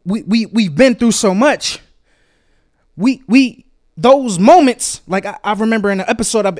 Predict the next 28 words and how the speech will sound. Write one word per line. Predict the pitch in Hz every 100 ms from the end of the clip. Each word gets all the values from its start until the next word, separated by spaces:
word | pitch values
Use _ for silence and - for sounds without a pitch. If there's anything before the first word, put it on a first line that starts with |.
| 180
I, | 185 165 147
I, | 185 185 - -
I | 170
created | 214 208 175
before | 160 240 175
called | 190 156
Bend, | 147 262 190 - - -
those | 135 220 233 160
moments | 240 262 226 - - - _ _ _ _
are | 208 190 -
meant | 165 240 - - - _ _ _ _ _ _ _
to | - 208 165 -
mold | 185 226 185
us. | 156 139 - - _ _ _ _
They | -
are | 190 156
meant | 214 - -
to | 226 156 - _
bend | 135 214 226 165 - -
us. | 196 156 - - _ - _
We're, | 185 220
we're, | 180 240 -
we're, | 196 254
we're | 165 240
not | 247
gonna | 202 175
break. | 110 185 254 - - _ _ _ _ _ _ -
No. | 202 170 123